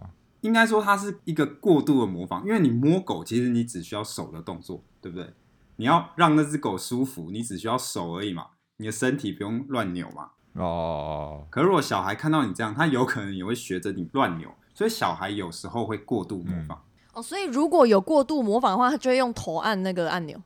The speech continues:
Speaker 2: 哎，对，有可能。如果过度模仿的情况的话，那他就会用头去撞那个按钮。那有人就会觉得很奇怪，那什么时候小孩会精简的模仿？什么时候小孩又会过度模仿？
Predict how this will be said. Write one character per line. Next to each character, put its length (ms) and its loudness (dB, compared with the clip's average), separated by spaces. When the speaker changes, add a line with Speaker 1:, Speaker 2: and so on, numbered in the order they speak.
Speaker 2:
哎， 160 -2
对， 360 -2
有 160 -2
可 220 -8
能。 120 -16
如 160 2
果 120 8
过 220 8
度 360 6
模 160 2
仿 160 4
的 60 -2
情 240 -6
况 200 0
的 80 -4
话， 160 2
那 180 0
他 460 -4
就 120 -4
会 120 0
用 180 -4
头 200 -16
去 100 -10
撞 240 -8
那 80 -6
个 100 -12
按 100 -14
钮。 80 -20
那 100 4
有 140 4
人 120 0
就 140 2
会 80 0
觉 160 -2
得 80 0
很 80 -2
奇 200 -12
怪， 220 -6
那 220 4
什 280 -2
么 120 -2
时 120 -2
候 120 6
小 240 0
孩 160 -4
会 160 -2
精 280 0
简 220 -4
的 60 -16
模 160 -12
仿？ 220 -10
什 240 -2
么 140 -2
时 80 0
候 80 4
小 200 -2
孩 140 -6
又 120 -6
会 80 -6
过 240 -6
度 300 -10
模 180 -20
仿？ 120 -20